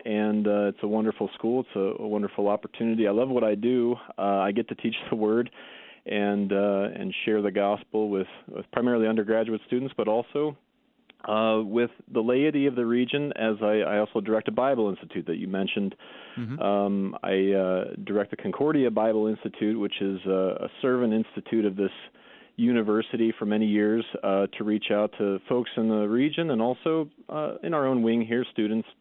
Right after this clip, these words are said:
Speaker 1: faculty, staff who wanna learn more about the Bible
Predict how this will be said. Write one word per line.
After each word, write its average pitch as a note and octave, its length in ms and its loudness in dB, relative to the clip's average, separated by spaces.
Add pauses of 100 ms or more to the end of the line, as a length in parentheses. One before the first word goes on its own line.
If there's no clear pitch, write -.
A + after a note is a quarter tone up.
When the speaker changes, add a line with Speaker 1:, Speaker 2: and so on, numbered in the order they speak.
(140)
Speaker 1:
faculty, G2+ 360 0
staff G2+ 380 0
who F#2+ 220 -6 (420)
wanna A2 220 0
learn C#3+ 180 2
more D#3 240 2
about G#2+ 240 0
the F#2+ 60 -8
Bible F2+ 460 -2